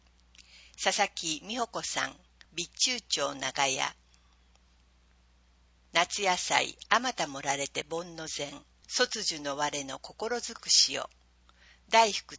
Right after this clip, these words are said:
伝えさん、成羽町おさじ。人生の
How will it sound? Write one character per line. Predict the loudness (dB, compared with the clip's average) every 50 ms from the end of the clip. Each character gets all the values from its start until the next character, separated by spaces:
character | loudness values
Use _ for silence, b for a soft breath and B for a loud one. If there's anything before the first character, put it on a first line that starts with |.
| -8 -8 -2 0
伝 | 2 2 2 2
え |
さ | -2 0 2 2 2
ん、 | 2 0 -8 -18 -20 -20 -6 -2
成 | 0 0 0 0
羽 | 0 0 0 0
町 | -2 -2 -2 -2 -2 -4 -6
お | -8
さ | -6 -4 -4 -4 -4
じ。 | -4 -8 -10 -10 -12 -18 _ _ -20 -20 _ _ _ _ _ _ _ _ _ _ _ _ _ _ _ _ _ _ _ _ _ _ _ _ _ _ _ _ _ _ _ _ _ -8
人 | -6 -4 -4 -4 -4
生 | -4 -4 0 2 2 2 2 0
の | -4 -4 -4 -6 -6 -8